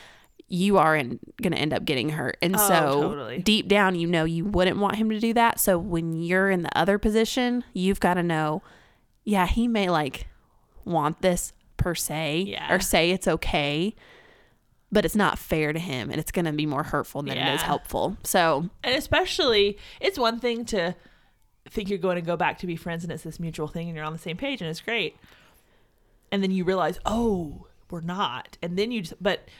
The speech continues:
Speaker 2: it sounds, I mean, from the way the question is, you knew beforehand he probably still has feelings for you, and to forge ahead there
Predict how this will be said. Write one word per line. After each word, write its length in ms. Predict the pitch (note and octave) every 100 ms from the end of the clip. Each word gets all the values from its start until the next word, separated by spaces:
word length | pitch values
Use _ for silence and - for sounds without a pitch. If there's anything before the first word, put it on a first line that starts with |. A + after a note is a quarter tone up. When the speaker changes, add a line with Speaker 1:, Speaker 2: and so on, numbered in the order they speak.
| - - - _ _ _ _ _ _ _ _ A#3+
Speaker 2:
it 120 | A#3+
sounds, 280 | - F4+ B3
I 60 |
mean, 120 | A3+ A#3
from 60 |
the 60 | A3
way 140 | A#3 C#4+
the 80 | G#3+
question 380 | C4+ C#4+ A#3+
is, 100 | G3 -
you 360 | - A3+ F4+ F4
knew 600 | A#3 F3+ F3 E3 E3 D#3 - - _ _ _ _ -
beforehand 1000 | F#3+ - - D4+ F3+ C3 D2+ - F#3+ - _ _ _ _
he 220 | - B3
probably 400 | B3+ G3 E3+ D#3+
still 180 | - E3+
has 240 | D#3 E3
feelings 340 | - F#3+ G#3 -
for 100 | A#3
you, 280 | A3+ G#3+ A3 - - - - _ -
and 160 | F#3 F3
to 80 |
forge 340 | E3 G#3+ G#3+ G3
ahead 380 | E3+ E3+ D#3 E3+
there 480 | E3 D#3 D3 C#3+